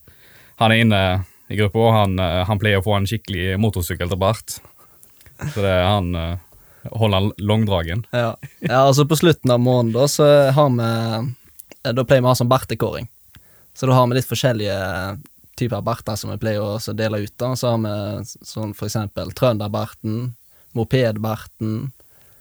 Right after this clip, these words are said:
Speaker 2: hva de hadde, pornobarten har vi hatt. Eh, og så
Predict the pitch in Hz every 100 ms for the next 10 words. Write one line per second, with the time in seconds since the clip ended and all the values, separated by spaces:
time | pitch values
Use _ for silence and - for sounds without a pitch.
0 | _ 123 117 117 113 151 143 127 113 110
1 | 113 - - 117 127 117 113 147 - -
2 | 147 _ _ - 107 107 107 107 120